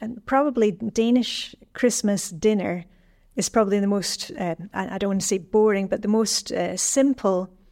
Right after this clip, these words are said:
If you look around the world of the different things that you'd have in the U K, you have about ten different things that go with the turkey, the different sauces, the sausages, the two types of, in Denmark, it's the duck and your two types of potatoes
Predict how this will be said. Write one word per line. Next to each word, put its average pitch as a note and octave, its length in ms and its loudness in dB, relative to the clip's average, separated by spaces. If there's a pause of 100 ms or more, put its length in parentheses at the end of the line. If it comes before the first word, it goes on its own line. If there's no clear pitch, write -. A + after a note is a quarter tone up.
(300)
If G#3+ 140 -2
you A3 80 4
look A#3+ 200 2
around A3 240 2
the G#3 80 2
world G3+ 380 2
of F#3+ 140 -4
the G3 100 0
different G3+ 480 -2
things G3+ 340 -2
that G#3 60 0
you'd - 100 -6
have G3+ 180 -2
in G3 60 -4
the G3 80 0
U A3 220 0
K, A3 220 -2
you F#3 180 0
have F3+ 240 -6
about - 260 -8
ten A3+ 360 0
different G#3 340 -2
things G3 280 -4
that G#3 80 -6
go G3 120 -4
with F3 160 -8
the F3 80 -10
turkey, G#3+ 680 0
the G3 140 -6
different - 340 -8
sauces, G3+ 760 0 (380)
the E3+ 60 -10
sausages, G3 880 0
the F3+ 60 -6
two A3+ 220 0
types - 320 -2
of, F#3+ 100 -6 (500)
in A#3 300 2 (120)
Denmark, C4 460 2
it's A#3+ 300 -6
the C4+ 120 2
duck G#3 300 0 (1200)
and G#3+ 160 6
your G#3+ 140 4 (200)
two C4+ 120 -2
types A#3+ 280 0
of G3+ 80 -6
potatoes F#3+ 600 -4